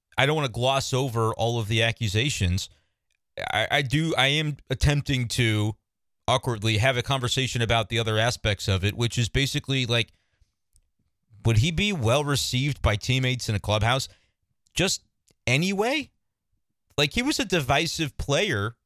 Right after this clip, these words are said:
and personality before all of this. Now, I don't claim to have spoken to all the M L B players who were teammates of his and, like, "Hey, what did you think of Trevor Bauer?" Like, try to think back before he was suspended and got in all this hot water. Just what'd you think about him?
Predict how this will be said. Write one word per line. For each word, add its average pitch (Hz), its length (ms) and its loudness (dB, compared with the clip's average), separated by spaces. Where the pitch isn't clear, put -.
and 123 140 0
personality 143 720 0
before 143 440 -2
all 101 160 2
of 87 120 -6
this. 90 180 -2
Now, 107 140 -2
I 170 100 -2
don't 175 160 -2
claim 127 320 -2
to 110 140 -2
have 101 140 -2
spoken 131 480 -2
to 120 180 -2
all 120 160 2
the 117 180 0
M 117 120 0
L 117 80 0
B 107 100 -6
players 110 360 0
who 107 80 0
were 90 100 -2
teammates 131 340 -2
of 87 80 -2
his 92 160 0
and, 98 60 2
like, 87 160 -2
"Hey, 107 100 4
what 113 140 4
did 127 100 0
you 139 60 4
think 127 180 -4
of 113 60 -10
Trevor 110 240 0
Bauer?" 92 300 2
Like, 92 240 -2
try 120 140 2
to 117 60 2
think 117 180 -2
back 113 240 2
before 113 640 0
he 123 120 2
was 113 140 0
suspended 110 960 0
and 98 160 -4
got 101 300 0
in 110 100 0
all 113 140 2
this 110 180 0
hot 104 180 2
water. 101 460 0
Just 147 180 0
what'd 175 180 0
you 117 80 0
think 120 220 -2
about 82 280 -2
him? - 60 -20